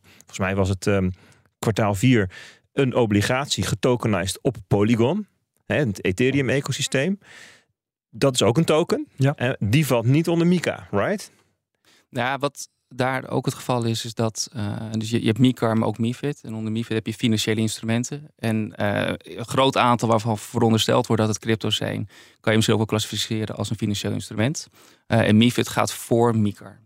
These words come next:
Speaker 3: Dus
Speaker 1: Ja.
Speaker 3: dan, eh, gelden de regels voor een financieel instrument.
Speaker 1: En dus als iets een aan-, duidelijk een aandeel is, hè, of een duidelijk een obligatie is, dan is het dus duidelijk, valt het onder mifid. Ook al is het in, in de verschijningsvorm van een cryptotoken.
Speaker 3: Ja.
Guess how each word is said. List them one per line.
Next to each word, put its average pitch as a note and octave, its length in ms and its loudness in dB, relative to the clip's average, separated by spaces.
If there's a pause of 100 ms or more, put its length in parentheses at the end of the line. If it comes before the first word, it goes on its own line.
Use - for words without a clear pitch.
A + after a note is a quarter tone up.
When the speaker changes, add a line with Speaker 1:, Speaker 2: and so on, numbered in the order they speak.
Speaker 3:
Dus A2 100 -12
Speaker 1:
Ja. G#2 60 2
Speaker 3:
dan, G#2 380 -2
eh, - 160 -14
gelden A2 320 4
de G#2 60 4
regels G#2 260 0
voor G#2+ 120 -8
een G#2 60 -6
financieel G#2+ 320 -8
instrument. - 400 -18
Speaker 1:
En G#2+ 160 4
dus G#2+ 120 6
als G#2+ 140 4
iets A2+ 160 6
een G2 160 4
aan-, A#2+ 280 0
duidelijk A#2+ 360 4
een G#2 100 2
aandeel C3 380 2
is, C#3 160 0
hè, B2+ 140 2
of G2+ 120 -2
een F#2+ 180 2
duidelijk B2+ 320 0
een A#2+ 100 0
obligatie G#2+ 720 0
is, C#3 240 -2
dan G2 240 0
is G2 100 2
het F#2 80 -2
dus F#2+ 160 0
duidelijk, A2+ 400 0
valt G2 200 -2
het F#2+ 100 0
onder F#2+ 220 2
mifid. C3+ 500 0
Ook F3 240 2
al D3 140 2
is A2+ 180 0
het - 140 -10
in, G2+ 600 -2
in A#2 120 0
de G#2+ 80 2
verschijningsvorm A#2+ 800 0
van G2 160 0
een F#2 60 -2
cryptotoken. C#3 840 -2
Speaker 3:
Ja. B2+ 140 -6